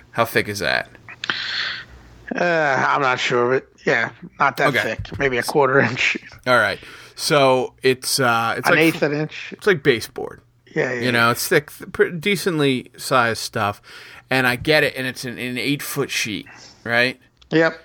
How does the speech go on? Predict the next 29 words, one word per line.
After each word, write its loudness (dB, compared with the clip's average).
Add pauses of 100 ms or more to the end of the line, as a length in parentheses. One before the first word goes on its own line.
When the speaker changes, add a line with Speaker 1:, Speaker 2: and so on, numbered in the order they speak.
(220)
Speaker 1:
I -6
made 2
my 4
measurements, -4
and -8
I -6
said, -8
"Hey, -2
I 0
need -2 (140)
two 4 (600)
thirty-six 0
by 0
fifty-two. -6 (180)
I 0
need 2
this -2
cut -2
into -12
two -2 (220)
thirty-six 0
by -2
fifty-two, -4 (420)
um, 2 (1200)
pieces." -6 (720)
And 0
he -14
puts -4
it, 0